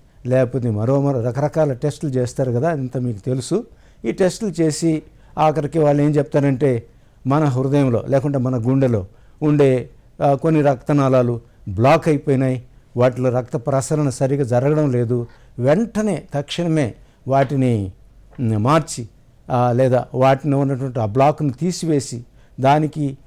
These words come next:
ఆ మళ్ళా ఆ బ్లాక్ రాకుండా దాంట్లో ఒక స్టెంట్ కానీ, లేకుంటే ఏదైనా అడ్జస్ట్‌మెంట్ ఒక ఇది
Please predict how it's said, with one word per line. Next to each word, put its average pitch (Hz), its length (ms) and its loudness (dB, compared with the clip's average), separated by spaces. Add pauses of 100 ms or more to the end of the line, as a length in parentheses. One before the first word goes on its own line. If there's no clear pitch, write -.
(140)
ఆ 127 80 -2
మళ్ళా 147 320 4
ఆ 165 80 4
బ్లాక్ 139 380 0
రాకుండా 135 500 -2 (460)
దాంట్లో 143 520 2 (240)
ఒక 120 120 -8
స్టెంట్ 143 400 0
కానీ, 131 360 -2 (320)
లేకుంటే 147 440 2
ఏదైనా 165 220 0
అడ్జస్ట్‌మెంట్ 151 640 -4
ఒక 123 640 -4
ఇది 143 200 -6